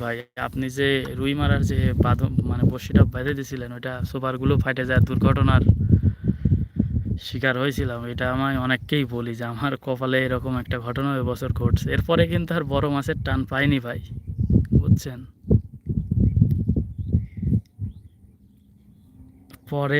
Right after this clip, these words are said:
আমি অবশ্য সব বড়শি, কিছু বড়শি কেটে একটা বড়শি বের করে স্যাম্পল আমি নিজেই বাঁধছি আর কি, বেঁধে আপনার কাজ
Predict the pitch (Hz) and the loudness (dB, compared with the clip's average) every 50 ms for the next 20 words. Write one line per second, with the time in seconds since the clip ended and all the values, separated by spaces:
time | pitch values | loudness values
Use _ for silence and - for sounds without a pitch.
0 | 147 151 147 156 160 160 160 160 156 - - 160 147 - - 147 147 139 135 143 | 2 2 0 -2 -2 -2 -2 -4 -4 -4 -6 -8 -8 -6 -8 -8 -8 -6 -4 -4
1 | 151 139 - - 160 160 156 156 - - - - - - - - - - - - | -4 -4 -4 -6 -4 -2 -2 -2 -4 -6 -12 -4 -2 0 4 4 4 8 8 8
2 | - - - - - - - - - - - - 110 - - - - - 139 139 | 10 12 10 10 10 8 8 6 4 -4 -4 -4 -4 -2 -4 -4 -2 0 0 2
3 | - - - - - - - - - - - - - - 139 135 131 135 135 135 | 4 4 6 8 8 8 8 8 6 6 6 4 2 2 0 -2 -2 -8 -10 -10
4 | - - - 147 147 151 156 160 156 - _ - _ _ - - - - - - | -12 -12 -10 -10 -8 -6 -6 -6 -6 -10 _ -20 _ _ -20 -20 -20 -20 -20 -20
5 | - - - _ - 143 151 156 151 180 202 196 160 160 165 - - - 185 151 | -20 -20 -20 _ 0 2 2 4 4 4 2 4 4 0 -2 -2 -2 0 2 2
6 | 135 127 - 135 143 170 185 - 147 135 135 131 139 139 135 147 160 151 143 135 | 2 2 -2 -6 -6 -6 -8 -10 -10 -12 -8 -4 -4 -2 2 2 2 2 0 -2
7 | 131 143 139 135 127 101 - - - - 139 135 | -2 -2 -2 -2 -2 -4 -8 -6 -4 -2 -2 -2